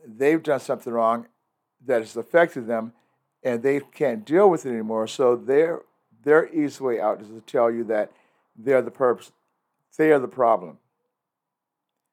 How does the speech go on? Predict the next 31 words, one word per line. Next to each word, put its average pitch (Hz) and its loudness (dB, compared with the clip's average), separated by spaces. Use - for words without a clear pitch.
And 135 -4
when 156 -8
you 160 -8
decide 160 2
that 127 -2
you're 151 0
gonna 147 0
take 139 0
the 120 -6
blame 135 2
for 113 0
the - -20
problem 117 4
without 120 2
explaining 147 0
what 110 -2
the 113 -10
problem 107 0
is, 101 -10
then 151 -2
you're 160 -4
no 156 2
better 139 2
than 131 -2
the 120 -8
person 123 -6
that 120 0
you're 120 -8
delivering 110 -2
it 95 -12
to. 85 -12